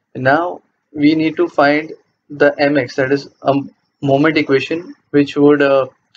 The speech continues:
satisfy the bending moment profile for the entire, entire beam, right? Right from this point B to A. So suppose if I take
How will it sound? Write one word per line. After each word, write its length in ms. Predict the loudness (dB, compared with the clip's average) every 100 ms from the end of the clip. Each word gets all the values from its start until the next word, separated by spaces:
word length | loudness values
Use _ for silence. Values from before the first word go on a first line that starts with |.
| _ _ _
satisfy 680 | -2 0 -2 0 0 0 -2
the 140 | -2
bending 300 | -2 -2 -2
moment 280 | 0 -2 -2
profile 360 | -4 -2 -2 -2
for 160 | -2
the 120 | 0
entire, 480 | 0 0 0 0 0 -6 _ _ _ _ _ _ _
entire 400 | -6 2 2 2
beam, 240 | -2 -12 -6
right? 240 | -6 -4
Right 240 | -4 -4
from 160 | -4 -6
this 140 | -6 -6
point 320 | -4 -4 -4
B 140 | -6
to 220 | -8 -12 -16 _
A. 180 | -8 -8 -10 _ _ _ _
So 140 | -6
suppose 360 | -4 -4 -4 -6
if 120 | -2
I 120 | -2
take 400 | 2 2 0 -2